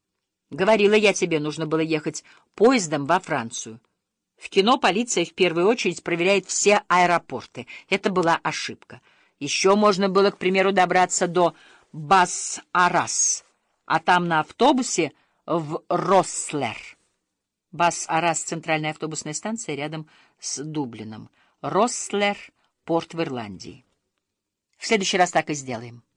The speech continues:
Как ты думаешь, что бы сказал Алекс, увидев нас на пороге? Мама говорит, что его щас вообще нет дома,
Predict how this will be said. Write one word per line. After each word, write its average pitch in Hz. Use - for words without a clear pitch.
Как 220
ты 247
думаешь, 175
что -
бы 214
сказал 214
Алекс, 160
увидев 156
нас 151
на 151
пороге? 131
Мама 202
говорит, 202
что -
его 185
щас -
вообще 208
нет 165
дома, 131